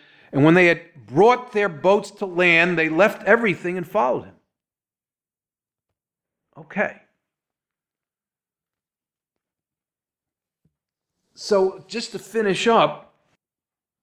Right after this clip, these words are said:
the Lord is asking me to have those dispositions of putting Jesus first.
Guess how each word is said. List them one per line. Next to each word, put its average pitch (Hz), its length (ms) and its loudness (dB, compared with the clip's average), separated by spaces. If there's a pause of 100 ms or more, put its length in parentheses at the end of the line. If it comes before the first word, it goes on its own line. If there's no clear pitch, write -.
(360)
the 143 120 -4
Lord 185 280 4
is 160 100 0
asking 165 540 0
me 165 220 -4
to 165 140 -2
have 151 340 0
those 143 180 2
dispositions 135 800 -6
of 117 160 -12
putting 135 300 -2
Jesus 110 340 -10
first. - 420 -18